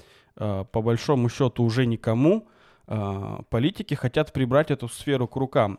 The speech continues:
И будут, будут и уже вводятся многие количество законов для того, чтобы как-то обуздать все эти невероятные потоки информации, сведений о людях и так далее.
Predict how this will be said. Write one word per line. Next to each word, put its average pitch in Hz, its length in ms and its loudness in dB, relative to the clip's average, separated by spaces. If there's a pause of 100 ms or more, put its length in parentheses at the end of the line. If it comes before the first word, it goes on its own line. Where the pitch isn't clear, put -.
(120)
И 123 140 -6
будут, 147 540 0
будут 123 500 -2
и 113 60 -2
уже 110 320 0
вводятся 117 560 -2
многие 117 400 -4
количество 113 540 -6
законов 127 480 -2
для 110 120 -4
того, 107 260 0
чтобы 113 400 -4 (500)
как-то 131 420 2
обуздать 123 1040 0
все 127 500 -4
эти 123 340 -4
невероятные 117 840 2
потоки 120 440 -4
информации, 110 1040 -2
сведений 113 720 -2
о 104 100 -2
людях 117 480 -2
и 110 40 -10
так 110 240 -4
далее. 110 400 0